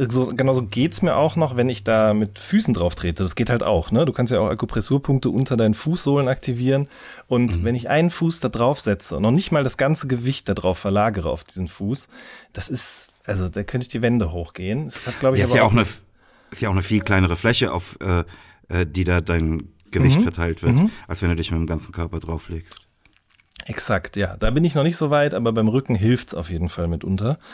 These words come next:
Speaker 1: Äh, kann ich sehr empfehlen. Die sind nicht so teuer. Es gibt da natürlich dann auch wieder so die, die Originalmatte.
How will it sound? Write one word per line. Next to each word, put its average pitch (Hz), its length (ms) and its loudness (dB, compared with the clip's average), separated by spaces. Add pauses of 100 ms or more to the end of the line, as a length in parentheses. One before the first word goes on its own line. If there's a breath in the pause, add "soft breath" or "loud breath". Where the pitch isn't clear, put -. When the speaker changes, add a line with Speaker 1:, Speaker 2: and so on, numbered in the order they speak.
(360 loud breath)
Speaker 1:
Äh, 104 260 2
kann 139 160 0
ich 135 60 0
sehr 151 100 2
empfehlen. 120 380 2
Die 117 100 2
sind 135 140 2
nicht 185 140 2
so 143 80 -2
teuer. 147 280 2
Es 107 100 0
gibt 160 140 -2
da 147 60 2
natürlich 139 320 0
dann 123 120 0
auch 120 180 -2
wieder 120 180 2
so 113 80 0
die, 117 220 -6
die 113 160 -4
Originalmatte. 117 1200 2